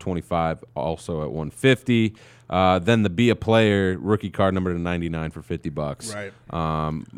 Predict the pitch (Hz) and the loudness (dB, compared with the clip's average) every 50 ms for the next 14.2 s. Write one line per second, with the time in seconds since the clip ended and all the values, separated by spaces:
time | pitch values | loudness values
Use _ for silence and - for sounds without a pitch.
0 | - - - - 73 76 80 110 151 208 254 233 196 208 156 123 101 90 120 127 | -18 -18 -16 -16 -14 -8 -2 4 4 6 6 8 8 8 8 8 4 2 4 6
1 | 135 135 117 - - - 107 98 87 69 - - - - - - 101 110 107 82 | 6 6 4 2 -2 -4 -2 -2 -2 -4 -8 -12 -16 -12 -6 -2 0 0 0 -2
2 | 78 101 98 - - 107 113 131 143 156 147 127 143 143 143 - 117 98 - 107 | -6 -10 -8 -2 0 2 4 6 6 6 8 8 8 6 6 4 -2 -6 -2 -2
3 | 98 90 - - 104 101 98 - - 98 87 87 80 - - - 120 117 107 95 | -2 0 0 0 0 0 0 0 0 0 0 0 -2 -4 -4 0 2 2 2 0
4 | 85 - - - - - 92 98 80 92 95 87 85 78 73 67 - 170 196 180 | -2 -4 -10 -16 -10 -6 -4 -4 -2 -2 -4 -4 -4 -4 -6 -4 -4 0 0 0
5 | 147 135 123 110 104 104 - - 123 120 120 - - - - 104 101 104 101 101 | 0 -2 -6 -6 -10 -12 -10 -8 -8 -8 -8 -10 -16 -14 -10 -10 -8 -8 -8 -10
6 | 107 110 117 123 131 127 - 90 95 - 95 87 92 107 107 107 104 - _ _ | -8 -8 -8 -10 -10 -6 -2 -2 0 2 2 0 0 -2 -4 -8 -14 -16 _ _
7 | - 127 127 143 156 156 147 135 123 - - _ - _ _ - - 127 123 113 | -6 -2 0 0 2 2 0 -2 -4 -8 -14 _ -20 _ _ -8 -6 -4 -4 -4
8 | - - - 123 120 113 104 - - - - 101 98 92 80 73 147 147 131 120 | -6 -10 -8 -6 -6 -6 -8 -10 -12 -6 0 2 4 4 2 0 -2 -8 -6 -4
9 | 147 147 127 - - - 156 147 127 117 110 110 113 113 117 120 123 - - 147 | -6 -6 -6 -6 -4 -2 -2 -2 -2 -2 -4 -4 -4 -4 -4 -6 -6 -6 -4 -4
10 | 151 151 - 135 123 113 107 104 - - _ _ _ _ - 453 247 185 135 104 | -4 -2 2 4 6 6 6 4 2 -4 _ _ _ _ -2 0 0 0 0 -2
11 | 101 98 98 104 127 151 143 - - 185 143 110 - 135 135 127 - _ - 117 | -4 -6 -4 -6 -6 -8 -8 -6 -2 2 2 2 2 0 -4 -6 -8 _ -14 -12
12 | 104 107 113 151 233 196 117 113 - - 107 82 78 - - 117 110 110 110 110 | -12 -10 -8 -6 -6 -6 -6 -6 -2 0 0 0 0 -2 -4 -4 -4 -4 -6 -8
13 | 104 110 104 - 110 104 104 101 - - 107 107 104 - - - - - 98 90 | -10 -10 -12 -12 -12 -12 -12 -10 -8 -8 -10 -10 -10 -14 -20 -20 -10 -4 -2 -2
14 | 80 76 - 69 | -2 -2 -4 -10